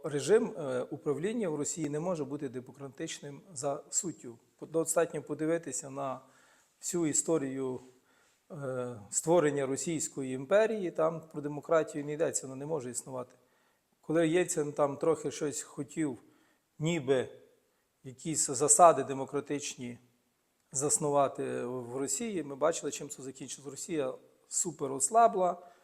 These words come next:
там зразу, мається на увазі не Росія, а от центральна влада, зразу деякі регіони почали говорити про свою незалежність, зокрема, так,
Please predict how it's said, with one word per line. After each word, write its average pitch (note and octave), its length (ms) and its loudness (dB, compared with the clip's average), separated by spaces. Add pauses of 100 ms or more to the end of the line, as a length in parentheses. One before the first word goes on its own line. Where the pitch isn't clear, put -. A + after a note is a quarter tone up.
(500)
там C#3 240 -2
зразу, C3 560 4
мається D#3+ 280 2
на C#3+ 60 4
увазі D3 220 2
не C#3+ 80 -2
Росія, D#3+ 420 0
а A#2 40 0
от A#2+ 160 -8
центральна C#3 460 2
влада, B2 460 -2 (360)
зразу E3 380 4
деякі D3+ 340 2
регіони D3 320 2
почали C#3+ 400 -2
говорити C#3 440 -2
про C3 500 -2 (180)
свою C3 480 -6
незалежність, F3+ 560 2
зокрема, D3 440 -4 (680)
так, D3 460 -8